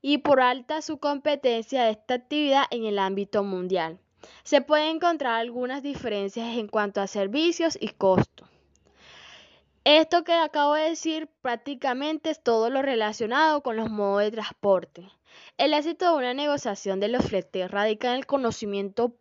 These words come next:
previo de las tarifas referenciales para el transporte internacional,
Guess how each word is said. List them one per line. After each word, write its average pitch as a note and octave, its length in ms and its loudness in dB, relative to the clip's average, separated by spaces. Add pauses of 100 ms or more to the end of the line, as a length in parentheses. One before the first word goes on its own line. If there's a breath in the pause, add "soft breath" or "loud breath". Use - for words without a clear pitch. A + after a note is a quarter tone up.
previo D#4+ 360 4
de D#4 80 2
las B3+ 160 -4
tarifas A#3+ 580 -6
referenciales A#3+ 880 -2
para A#3+ 160 -2
el - 80 -4
transporte F#3+ 500 -6
internacional, F#3+ 880 -4